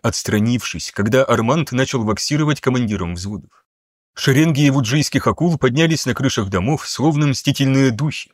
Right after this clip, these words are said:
безмолвные и насторожённые. Внизу раздался грохот сапог, и у каждого входа на площадь возникли железнобокие гусары в белых мундирах, построившиеся чёткими рядами.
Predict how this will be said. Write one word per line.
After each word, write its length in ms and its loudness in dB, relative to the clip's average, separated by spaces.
безмолвные 880 2
и 40 0
насторожённые. 800 -4
Внизу 380 4
раздался 480 2
грохот 340 0
сапог, 520 -2
и 100 2
у 120 4
каждого 540 2
входа 300 0
на 100 0
площадь 460 0
возникли 420 0
железнобокие 720 2
гусары 440 2
в 80 -2
белых 280 -2
мундирах, 540 -4
построившиеся 880 0
чёткими 420 -4
рядами. 420 -4